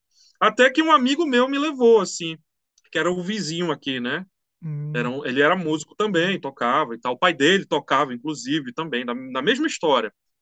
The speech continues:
Speaker 1: Aí tinha na época, é, é que, é que agora já mudou, né? Na época se chega-, se chamava o lugar, que era bem próximo daqui, que já era um,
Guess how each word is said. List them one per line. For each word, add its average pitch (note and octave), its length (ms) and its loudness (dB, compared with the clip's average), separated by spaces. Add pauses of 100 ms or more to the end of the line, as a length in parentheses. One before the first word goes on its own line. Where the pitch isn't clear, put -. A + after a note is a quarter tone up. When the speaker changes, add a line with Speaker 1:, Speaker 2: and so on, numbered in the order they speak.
(600)
Speaker 1:
Aí A#3 460 0
tinha D#4 320 0
na F#3+ 140 2
época, F#3+ 540 -2 (240)
é, B2+ 340 -2
é B2+ 40 -2
que, G#3+ 120 0 (220)
é D3+ 100 0
que F#3+ 120 -4
agora E3+ 320 2
já F#3+ 100 0
mudou, C#3 460 -2
né? B2+ 80 -6
Na D#3 120 -2
época A3 240 -4
se G3 100 -12
chega-, F#3+ 280 -6
se - 160 -12
chamava F3 480 0
o D3+ 80 2
lugar, C#3+ 460 2
que - 80 -6
era C#3 100 -4
bem F3 180 -6
próximo F#3+ 460 0
daqui, B2+ 260 -8
que - 80 -16
já D3 100 0
era C#3+ 140 0
um, D3+ 120 -8